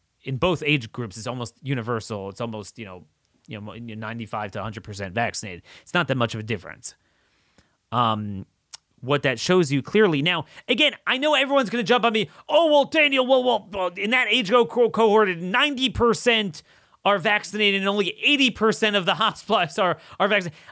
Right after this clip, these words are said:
I understand that. And, and so, because it does produce antibodies and maybe limited T cells for some, but not really older people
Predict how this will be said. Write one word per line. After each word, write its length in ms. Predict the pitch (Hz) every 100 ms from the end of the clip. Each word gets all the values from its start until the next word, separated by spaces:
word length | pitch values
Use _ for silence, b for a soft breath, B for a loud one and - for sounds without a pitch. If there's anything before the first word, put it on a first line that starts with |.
| -
I 120 | 302
understand 560 | 311 240 - 262 302 220
that. 160 | 165 -
And, 160 | 220 214
and 280 | 208 214
so, 340 | 165 - - - _ - 196
because 320 | 208 233 240
it 120 | 208
does 220 | 220 262
produce 360 | - 226 202 214
antibodies 840 | - 175 156 156 147 170 220 196 b b -
and 120 | 165
maybe 200 | 190 175
limited 420 | 147 208 220 175
T 160 | - 196
cells 420 | - 180 170 156
for 160 | - 151
some, 300 | - 185 170
but 160 | 151
not 180 | 165 175
really 220 | 170 160
older 260 | 156 185 156
people 540 | 131 131 127 143 156